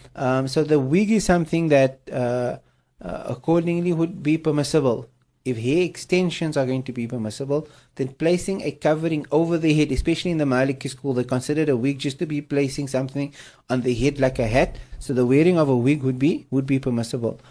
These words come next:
However, the scholars, they spoke about if a lady is covering her hair with a wig, is she allowed to go outside in the public in that manner, since her original hair is covered? And they said, no, even for her to wear a wig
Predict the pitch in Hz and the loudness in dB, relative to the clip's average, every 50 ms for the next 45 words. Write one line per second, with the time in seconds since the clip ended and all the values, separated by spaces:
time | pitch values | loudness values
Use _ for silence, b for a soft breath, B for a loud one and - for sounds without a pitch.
0 | b b b 151 185 196 208 233 208 196 175 - - 180 175 185 196 190 175 170 | b b b 2 4 4 6 6 6 6 4 4 4 6 6 6 6 4 4 2
1 | 156 - - 170 170 170 170 156 151 147 147 147 147 - - 175 196 233 - - | -2 0 0 -2 0 0 0 2 2 2 2 0 -2 -2 -2 -2 -2 -2 -2 -2
2 | 190 165 165 165 170 190 185 170 - - - 160 156 160 170 170 170 156 156 151 | 0 0 0 0 0 -2 -4 -4 -4 -4 -2 -2 -2 -2 -2 -4 -4 -4 -4 -4
3 | 143 131 127 127 127 139 135 123 117 135 139 135 - 143 131 110 113 135 131 127 | -2 -2 0 0 0 0 0 0 0 -2 -2 -4 -4 -4 -4 0 0 0 0 0
4 | - - - 147 127 127 - 139 131 120 117 123 139 151 - 170 147 - 139 - | -4 -8 -8 -8 -6 -4 -2 -2 0 2 2 2 2 0 -2 -4 -4 -2 -2 -2
5 | - 131 139 135 - 147 143 147 135 131 131 127 127 - 135 131 131 151 156 151 | -2 -4 -6 -4 -2 -2 -2 -2 -2 -2 -4 -4 -2 0 0 0 0 -2 -6 -8
6 | - - 143 147 131 135 127 - 120 120 123 123 120 113 B B B B B B | -6 -6 -6 -4 -4 -4 -4 -2 -2 0 0 0 0 -2 B B B B B B
7 | B B - 165 170 170 160 - - 147 151 160 135 123 120 127 135 147 151 160 | B B 0 2 2 2 2 0 2 2 2 4 2 2 2 2 2 2 2 2
8 | 160 151 135 120 123 139 143 135 123 127 - 139 131 139 175 190 185 175 165 160 | 2 2 2 2 2 2 2 2 0 0 0 2 2 4 2 2 0 0 -2 -4
9 | 151 - 156 139 135 127 135 143 143 - 160 165 175 185 180 175 180 b b b | -4 -4 -6 -4 -2 0 0 0 0 0 0 0 2 2 0 0 -2 b b b
10 | b b b - - 143 151 151 151 151 - 139 127 120 123 139 160 165 - 123 | b b b -2 2 4 6 6 6 4 2 0 2 4 4 4 4 4 2 2
11 | 127 123 117 113 120 151 156 147 131 | 2 2 2 4 4 4 4 4 2